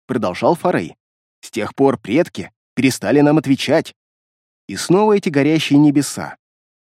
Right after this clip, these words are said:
"Откуда вы знаете, что они там горели?" Зверь удивился и посмотрел на меня, как на ребенка.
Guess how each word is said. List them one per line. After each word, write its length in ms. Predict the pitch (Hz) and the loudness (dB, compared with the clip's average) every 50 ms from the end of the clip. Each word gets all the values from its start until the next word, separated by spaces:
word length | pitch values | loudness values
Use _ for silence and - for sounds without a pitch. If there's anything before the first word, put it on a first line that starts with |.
| _ _ _ _ _ | _ _ _ _ _
"Откуда 340 | - 90 - - 175 180 180 | -16 -16 -2 0 0 2 2
вы 100 | 123 110 | 0 -2
знаете, 360 | - 101 117 143 165 - 175 | -2 -2 0 0 0 0 -4
что 160 | 147 - - | -4 -4 -2
они 140 | 98 123 135 | 0 0 2
там 180 | - 143 151 | 2 2 0
горели?" 460 | 143 147 185 220 175 104 80 71 - - _ _ _ _ _ _ _ _ _ _ _ - | 2 2 0 0 0 -2 -4 -10 -16 -20 _ _ _ _ _ _ _ _ _ _ _ -14
Зверь 320 | 95 104 143 220 247 233 | -8 -4 -4 -2 -2 -2
удивился 600 | 139 107 98 123 180 208 196 - - 160 156 147 - _ _ _ _ _ | -2 -2 0 2 2 2 0 -2 -2 -2 -2 -4 -6 _ _ _ _ _
и 60 | - 127 | -4 -2
посмотрел 520 | 135 135 - - 135 - - 226 220 214 | -2 -2 0 0 0 0 0 0 0 0
на 60 | 214 | 2
меня, 180 | 208 208 202 196 | 2 2 2 0
как 180 | - 196 175 | 0 -2 0
на 100 | - 185 | 2 2
ребенка. 600 | 185 214 226 202 226 165 117 87 - - 78 - | 2 2 0 0 0 0 0 0 -4 -10 -14 -16